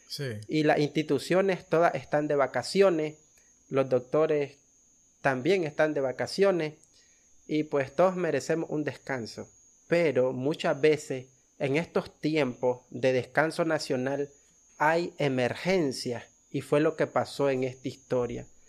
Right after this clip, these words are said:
Speaker 2: Resulta que en una de las islas de los Cayos Misquito había un misquito que estaba muy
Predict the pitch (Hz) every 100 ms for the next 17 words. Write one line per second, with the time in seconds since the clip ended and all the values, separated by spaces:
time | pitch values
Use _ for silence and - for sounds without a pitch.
0 | _ _ _ 147 143 - 202 190 165 147
1 | 139 170 190 180 160 147 175 180 151 127
2 | 127 - 123 127 120 - 143 160 160 156
3 | - - 165 - 139 - _ _ _ -
4 | 143 185 202 196 175 190 185 - 170 -
5 | - 175 175 175 175 _ _ _ _ _
6 | 143 143 185 233 220